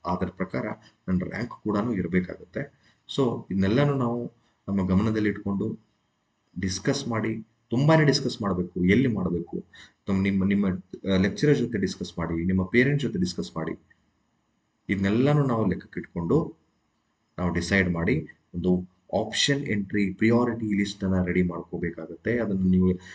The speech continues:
ನೀವು ರೆಡಿ ಮಾಡ್ಕೊಂಡ್ರೆ ನಿಮ್ಗೆ ಈ ಕೌನ್ಸಿಲಿಂಗ್ ಪ್ರೊಸೆಸ್ ಅಲ್ಲಿ ಭಾಗವಹಿಸಕ್ಕೆ ತುಂಬಾನೇ ಈಸಿ ಆಗುತ್ತೆ. ಆಮೇಲೆ ನಾವು ಈ ಫೀ ಸ್ಟ್ರಕ್ಚರ್ ಅನ್ನ ನೋಡಿದಾಗ ಇನ್ನೂ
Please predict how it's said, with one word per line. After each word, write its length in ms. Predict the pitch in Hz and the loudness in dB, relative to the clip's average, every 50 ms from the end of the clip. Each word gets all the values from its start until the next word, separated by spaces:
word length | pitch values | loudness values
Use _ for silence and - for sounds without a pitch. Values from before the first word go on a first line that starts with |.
| - - _ - | -20 -14 _ 0
ನೀವು 160 | 101 101 98 | 2 2 4
ರೆಡಿ 220 | 92 92 110 147 | 6 8 8 10
ಮಾಡ್ಕೊಂಡ್ರೆ 500 | 160 151 139 120 - - 117 110 101 104 | 10 10 8 6 4 2 0 0 2 2
ನಿಮ್ಗೆ 580 | 95 95 92 92 90 101 123 147 143 - - _ _ - | 2 2 4 4 6 4 4 4 0 -4 -12 _ _ -8
ಈ 40 | 110 | -4
ಕೌನ್ಸಿಲಿಂಗ್ 500 | 101 120 127 143 143 143 147 147 139 - | 2 4 4 4 4 4 2 0 0 0
ಪ್ರೊಸೆಸ್ 340 | - 117 107 - - 92 - | 0 0 -2 -2 -2 -6 -4
ಅಲ್ಲಿ 200 | 98 95 92 87 | -2 0 0 0
ಭಾಗವಹಿಸಕ್ಕೆ 640 | 90 87 87 - 92 87 82 - - - - - - | -2 -4 -4 -2 0 0 0 -2 -4 -8 -8 -8 -8
ತುಂಬಾನೇ 520 | - - 92 92 95 101 101 101 101 101 | -6 -2 -2 0 0 0 0 0 0 0
ಈಸಿ 320 | 92 90 87 85 - 90 85 | 0 0 0 -2 -2 -4 -2
ಆಗುತ್ತೆ. 360 | 82 78 - - _ - - _ _ _ _ _ _ _ _ _ _ _ _ _ _ _ _ _ _ _ _ _ _ _ _ _ _ _ _ _ _ _ _ _ _ _ _ _ _ _ _ _ _ _ _ _ _ _ _ _ _ _ _ _ _ _ _ _ _ _ _ _ _ _ _ _ _ _ - | -2 -4 -4 -8 _ -20 -20 _ _ _ _ _ _ _ _ _ _ _ _ _ _ _ _ _ _ _ _ _ _ _ _ _ _ _ _ _ _ _ _ _ _ _ _ _ _ _ _ _ _ _ _ _ _ _ _ _ _ _ _ _ _ _ _ _ _ _ _ _ _ _ _ _ _ _ -2
ಆಮೇಲೆ 540 | 127 135 156 151 139 143 143 147 147 - - _ _ _ _ _ _ _ _ _ _ _ _ _ _ _ _ _ _ _ _ _ _ _ _ _ _ _ _ _ _ _ _ _ _ _ _ _ _ - | 0 2 4 4 4 2 2 0 -2 -6 -12 _ _ _ _ _ _ _ _ _ _ _ _ _ _ _ _ _ _ _ _ _ _ _ _ _ _ _ _ _ _ _ _ _ _ _ _ _ _ -2
ನಾವು 260 | 104 110 113 113 113 | 0 2 2 4 4
ಈ 120 | 110 110 | 4 4
ಫೀ 260 | 107 110 - 180 180 - | 2 4 4 6 6 6
ಸ್ಟ್ರಕ್ಚರ್ 440 | - - 143 - - - 131 120 | 4 0 -4 -4 -4 -2 -2 -2
ಅನ್ನ 160 | 113 113 110 107 | 0 0 0 0
ನೋಡಿದಾಗ 300 | 101 95 98 101 117 120 | 0 0 -2 -2 0 0
ಇನ್ನೂ 340 | 107 104 107 107 104 - | 0 0 0 0 -2 -4